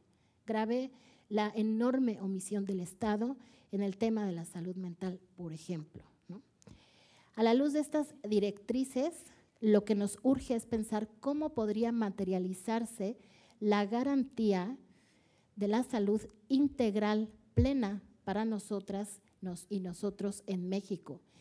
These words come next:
Aunque no conocemos con exactitud el número de personas que vive con alguna de las manifestaciones de la discapacidad psicosocial, suponemos que esto representa un tema de salud pública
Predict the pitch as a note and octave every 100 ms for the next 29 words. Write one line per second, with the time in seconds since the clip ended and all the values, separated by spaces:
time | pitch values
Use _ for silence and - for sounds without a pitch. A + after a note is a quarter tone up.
0 | - - - G#3 A3 A3 A3 B3+ C4+ C#4+
1 | A3+ A#3+ A#3 A#3 G3+ F#3+ - F#3 - F3
2 | A3+ A#3 G#3+ A3+ C4 B3 G3 - F3+ -
3 | G#3 G#3+ - F3 G#3 G#3+ G3+ F#3+ F#3 F#3
4 | G#3 A3 G#3 F3 F3 G3 G#3 G3+ F#3+ F#3+
5 | E3+ G3 F#3+ F#3 - - _ - G#3 C4+
6 | B3+ B3 - A#3 - G#3+ - G3+ G#3 -
7 | - - - - C#4+ - A#3+ F#3+ - F#3+
8 | G3 B3 - - _ - G#3+ A3+ A3+ C4
9 | C#4 C#4 A#3+ A3+ A3+ A#3+ A3+ F#3+ F#3+ A3
10 | G#3+ G#3+ G#3 A3 G#3+ G3 F#3+ G3 F#3+ G3
11 | - - A#3+ A3+ G3+ F#3+